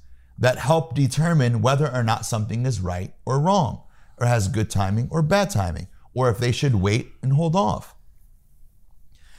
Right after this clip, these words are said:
Then design your communication around helping them make a decision so that at the end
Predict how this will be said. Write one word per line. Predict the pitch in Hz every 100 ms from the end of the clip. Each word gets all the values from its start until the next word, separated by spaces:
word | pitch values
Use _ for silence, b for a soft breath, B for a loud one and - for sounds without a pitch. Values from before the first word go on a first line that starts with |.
| b
Then | 151 190 165
design | 151 123 160 180
your | 156
communication | - 143 147 135 135 127 143 117
around | 120 110
helping | 87 123 120 143
them | 131 107
make | 107 -
a |
decision | 110 107 180 147 101 - - - b b b
so | - 127
that | 127
at | 139 -
the | 135 135
end | 165 190 170 139